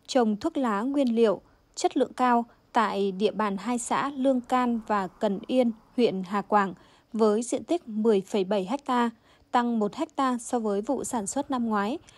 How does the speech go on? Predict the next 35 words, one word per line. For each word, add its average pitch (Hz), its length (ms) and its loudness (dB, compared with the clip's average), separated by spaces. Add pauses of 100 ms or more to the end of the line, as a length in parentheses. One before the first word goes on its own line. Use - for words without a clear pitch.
(120)
và 220 300 0
thời 214 180 -2
gian 247 200 -2
thuê 247 180 0
đất 285 160 2 (280)
diễn 233 240 4
ra 247 260 0
trong 233 220 -4
vòng 190 340 -4
năm 226 160 0
năm. 226 200 2 (880)
Việc 226 220 4 (200)
thuê 247 160 2
đất 294 320 0
để 226 140 4
đầu 208 180 0
tư 254 260 2
trồng 226 240 -2
thuốc 285 200 -2
lá 220 300 -2 (200)
là 214 260 0
phương 240 200 -2
thức 311 200 -4
sản 220 260 -4
xuất 311 240 -4
mới, 226 400 2 (240)
giải 220 320 0
quyết 330 320 -2
được 233 240 2
nhiều 208 160 2
vấn 208 220 -4
đề 247 180 4
còn 190 240 -2
hạn 185 160 -6
chế 214 340 -2